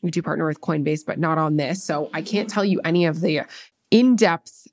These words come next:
approach or their strategy, but I think if I were Coinbase, I would be trying to lean into communication and brand building that lives a little bit outside of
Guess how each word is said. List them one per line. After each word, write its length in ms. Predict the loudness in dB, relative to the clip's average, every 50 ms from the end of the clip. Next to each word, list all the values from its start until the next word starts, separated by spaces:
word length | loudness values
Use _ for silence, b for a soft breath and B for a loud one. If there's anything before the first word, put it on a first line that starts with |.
| _ _ -4
approach 500 | -4 -4 0 0 0 2 2 0 0 0
or 60 | 0
their 100 | 0 0
strategy, 560 | -2 -2 -4 -4 -4 -2 -4 -4 0 2 2
but 300 | 2 2 2 0 -2 -4 -6 b b b b -12 -10
I 20 |
think 220 | -2 -2 0 0 0
if 100 | -2 -2 _
I 220 | 0 0 2 2 2
were 340 | 2 2 2 0 -2 -2 -4
Coinbase, 560 | -2 -2 0 0 2 0 2 0 0 -2 -2
I 60 | 0
would 140 | 0 0 2
be 100 | 0 -2
trying 240 | -2 0 -2 0 0
to 80 | 2
lean 240 | 2 2 2 2 2
into 560 | 2 0 0 -2 -4 -4 -2 0 2 2 2
communication 640 | 0 0 0 2 2 2 2 2 0 0 2 2 2
and 160 | 2 2 0
brand 240 | 0 0 2 2 2
building 300 | 2 2 0 2 0 0
that 120 | 0 0 2
lives 240 | 0 0 2 0
a 60 | -2 0
little 220 | 2 2 2 2
bit 160 | 2 0 0
outside 580 | 0 -4 -4 -6 -4 -2 -2 0 0 0 -2 0
of 240 | 0 -2 -2 -4